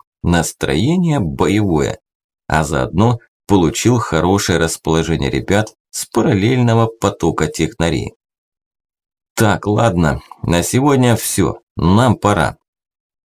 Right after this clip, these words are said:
"У-у-у", разочарованно загудел собравшийся вокруг его команды народ.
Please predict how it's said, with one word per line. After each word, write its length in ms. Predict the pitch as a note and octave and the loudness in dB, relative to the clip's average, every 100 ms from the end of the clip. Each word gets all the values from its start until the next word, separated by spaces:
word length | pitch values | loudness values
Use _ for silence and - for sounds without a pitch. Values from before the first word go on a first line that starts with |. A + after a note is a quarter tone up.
| - | -2
"У-у-у", 1080 | F2 F#2+ G#2+ B2+ C3+ C3+ C3 C3 B2 A#2 - - _ | 2 4 2 2 2 2 2 2 2 2 0 -8 _
разочарованно 960 | G2 G2+ F2+ E2 - F2+ G#2+ G2+ F#2 F2+ | 0 0 0 -2 0 4 4 4 2 0
загудел 560 | E2 D#2+ E2 F#2 A#2 G#2+ | -2 -2 0 2 2 2
собравшийся 840 | G2 F2+ G2 F#2+ F#2 F#2 - E2+ | 0 -2 0 0 0 -4 -2 -2
вокруг 440 | D#2+ D#2+ F2+ E2+ | 0 0 0 -2
его 200 | - D#2+ | 0 0
команды 600 | D#2 F2 E2+ D#2 D2 C#2+ | 0 0 2 2 0 0
народ. 420 | D#2+ E2+ D2+ A#1+ | 0 0 -2 -4